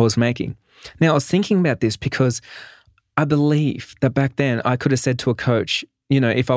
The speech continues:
was a pizza delivery driver and I said, "Hey, I, I'm not, I need to make more money. What can I do?" And I believe that a coach wouldn't be able to tell me or a mentor. But really, like, imagine if I met someone like myself and paid myself an hour's work and I said, "Hey, so can you help me make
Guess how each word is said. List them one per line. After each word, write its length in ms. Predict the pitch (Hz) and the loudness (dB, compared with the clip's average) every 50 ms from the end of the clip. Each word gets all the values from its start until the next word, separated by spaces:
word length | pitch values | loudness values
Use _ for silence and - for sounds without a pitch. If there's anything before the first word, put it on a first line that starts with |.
| 127 | 0
was 80 | 123 - | 0 -2
a 40 | 131 | -4
pizza 340 | - - - 131 127 - 120 | -4 -2 -2 -2 -2 -2 -4
delivery 400 | 113 117 117 117 117 107 117 110 | -2 0 0 2 2 2 0 0
driver 320 | 107 113 107 107 104 110 101 | 2 0 0 0 0 0 0
and 80 | 107 113 | 0 0
I 20 | 110 - | 0 0
said, 100 | - 113 104 131 | -2 -2 0 0
"Hey, 160 | 127 120 110 - 117 | 0 0 0 0 0
I, 20 | 123 113 - - _ - | -2 -2 -4 -8 _ -2
I'm 140 | 120 117 127 | 0 0 0
not, 80 | 127 - 117 | 0 0 0
I 20 | 120 131 | 0 0
need 100 | 131 135 | 2 0
to 60 | 131 123 | 0 0
make 100 | 113 - 117 | 0 0 0
more 100 | 110 110 | 0 2
money. 120 | 117 117 110 | 2 0 0
What 140 | 110 113 - | 0 -2 -2
can 80 | - 110 98 | -2 -2 -2
I 20 | 95 98 113 123 | -2 0 0 0
do?" 240 | 117 104 107 - - - - | 0 -2 -2 -6 -10 -4 -2
And 80 | 117 117 117 113 | 0 2 2 2
I 20 | 113 107 104 104 117 | 0 0 0 0 0
believe 320 | 107 110 110 113 113 113 104 | 2 2 2 2 0 0 0
that 100 | 110 107 104 98 | 0 -2 -2 -2
a 0 | - - | -2 -2
coach 160 | 113 107 - 113 | -2 0 0 0
wouldn't 220 | 113 113 113 107 110 | 0 0 2 0 0
be 60 | 107 | 0
able 140 | 107 104 98 101 | 0 0 -2 -2
to 80 | - 110 | -2 0
tell 120 | 107 110 101 | 0 0 0
me 60 | 80 87 101 | 0 -2 0
or 100 | 107 107 | 0 0
a 40 | 104 110 | 2 2
mentor. 380 | 113 117 - - 82 78 90 131 - - - - - - - - - - - _ _ - | 0 0 0 0 -2 -2 -2 -4 -6 -10 -16 -18 -18 -18 -18 -20 -20 -20 -20 _ _ -2
But 80 | 143 143 139 135 | -2 0 2 2
really, 320 | 135 156 165 156 135 120 | 2 2 2 2 2 2
like, 220 | 120 120 120 120 | 2 2 2 2
imagine 400 | 131 123 127 127 143 147 147 160 | 0 0 0 0 0 -2 -2 -2
if 120 | 151 139 - | -2 0 0
I 80 | 147 | 0
met 200 | 139 131 127 120 | 0 0 -2 -2
someone 280 | - - 135 131 127 120 117 | -4 -4 -2 -2 0 -2 -2
like 100 | 110 - 117 110 | -2 -2 -2 -2
myself 480 | 107 - - 117 110 90 78 - - - _ | -2 -2 -2 -2 -2 -2 -4 -8 -12 -10 _
and 140 | 123 120 110 | -4 -2 0
paid 240 | 120 117 113 117 113 | 0 0 0 0 0
myself 380 | 113 107 - - 113 104 - - - | -2 -2 0 0 -2 -2 -4 -4 -2
an 100 | 113 110 113 | 0 0 2
hour's 340 | 117 110 110 110 104 - - 95 - _ | 2 0 0 -2 -4 -6 -10 -14 -16 _
work 400 | - 113 107 113 110 92 98 - - - | -8 -2 0 2 2 2 0 0 0 0
and 100 | 113 113 | 0 2
I 140 | 110 107 107 - | 2 2 0 0
said, 180 | 117 110 110 - - | 0 -2 -2 -2 -2
"Hey, 320 | 120 127 120 113 110 - 113 - | -2 0 0 0 -2 -4 -4 -2
so 80 | 131 120 117 117 110 - - - - _ _ _ - | 0 0 0 0 -2 -6 -12 -20 -20 _ _ _ -2
can 120 | 147 147 | 0 0
you 120 | 151 151 | 0 0
help 220 | 127 123 143 139 - | 2 2 0 0 2
me 160 | 139 127 127 | 0 0 2
make 260 | 127 123 120 - - | 2 0 -2 -2 0